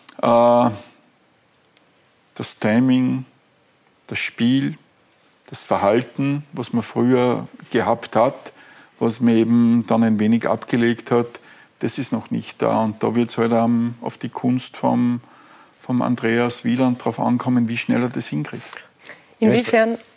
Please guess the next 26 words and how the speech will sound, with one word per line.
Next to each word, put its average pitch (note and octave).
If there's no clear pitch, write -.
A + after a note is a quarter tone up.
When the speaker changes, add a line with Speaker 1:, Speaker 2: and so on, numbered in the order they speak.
Speaker 3:
Entschuldigung, A2
ich A2+
möchte A#2
vielleicht B2
bei A#2
einer A2+
Sache A#2
noch G#2+
einhaken. G#2
Ich F2+
glaube, -
dass -
wir A2+
uns B2
vom A2+
Konjunktiv A#2+
verabschieden G2
müssen. F2
Äh, -
wir G#2+
hätten A#2
die A2+
Partie A#2+
gewonnen, A#2
wenn A#2
wir, A#2